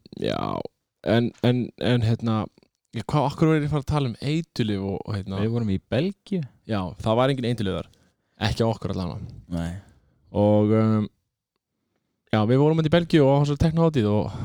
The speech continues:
Speaker 1: og, uh, menn voru í alls konar hommeri, sko.
Speaker 2: Já.
Speaker 1: En þetta er, þetta var ekkert hommahátíð, sko.
Speaker 2: Nei, nei, þetta er teknohátíð.
Speaker 1: Já.
Speaker 2: En meina, það gerist bara ýmislegt á svona,
Speaker 1: Já.
Speaker 2: svona þegar takturinn tekur yfir menn.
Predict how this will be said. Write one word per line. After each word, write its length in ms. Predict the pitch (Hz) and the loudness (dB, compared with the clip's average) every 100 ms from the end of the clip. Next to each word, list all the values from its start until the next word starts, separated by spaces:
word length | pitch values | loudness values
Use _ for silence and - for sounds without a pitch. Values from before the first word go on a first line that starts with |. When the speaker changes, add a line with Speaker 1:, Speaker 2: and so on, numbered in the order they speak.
| - - - | -10 -10 -8
Speaker 1:
og, 420 | - 110 110 110 | 0 2 2 2
uh, 140 | 110 110 | 2 2
menn 180 | 120 | 2
voru 240 | 127 135 135 | 2 4 4
í 140 | 135 131 | 4 0
alls 260 | - 135 | -4 -2
konar 180 | - 135 | 0 2
hommeri, 300 | 139 143 113 | 2 2 0
sko. 220 | - - - - - - | -2 -6 -6 -8 -16 -8
Speaker 2:
Já. 200 | 95 78 - _ _ _ _ _ _ - | -4 -4 -8 _ _ _ _ _ _ 0
Speaker 1:
En 100 | 143 | 4
þetta 80 | 160 | 4
er, 80 | |
þetta 140 | 123 147 | 4 4
var 60 | 147 | 4
ekkert 140 | 123 | 4
hommahátíð, 540 | 139 185 139 220 - - | 2 4 4 2 0 -4
sko. 140 | - 120 - - _ | -2 -4 -6 -20 _
Speaker 2:
Nei, 340 | 90 87 85 90 | -4 -2 -2 0
nei, 140 | 110 | 0
þetta 100 | 85 | 0
er 120 | 85 110 | 0 0
teknohátíð. 600 | 120 - 92 78 78 80 - | 0 0 0 0 -6 -10 -8
Speaker 1:
Já. 200 | 107 98 87 - - _ | -4 -4 -4 -12 -20 _
Speaker 2:
En 80 | 95 | -2
meina, 140 | 92 90 | 2 2
það 140 | 90 | 0
gerist 380 | - 113 147 98 | 2 4 4 2
bara 120 | 98 92 | 0 2
ýmislegt 260 | 87 87 | 2 0
á 120 | 90 107 | 2 2
svona, 320 | 101 87 80 69 - _ _ _ | 2 -2 -2 -4 -10 _ _ _
Speaker 1:
Já. 140 | 98 85 - | -8 -8 -10
Speaker 2:
svona 240 | - 92 | 0 2
þegar 160 | 87 92 | 2 0
takturinn 640 | - 104 120 - 98 85 78 | 0 -2 -2 0 2 2 0
tekur 400 | 104 120 - 101 | 2 2 2 2
yfir 240 | 107 95 | 4 4
menn. 300 | 98 73 85 | 2 0 -6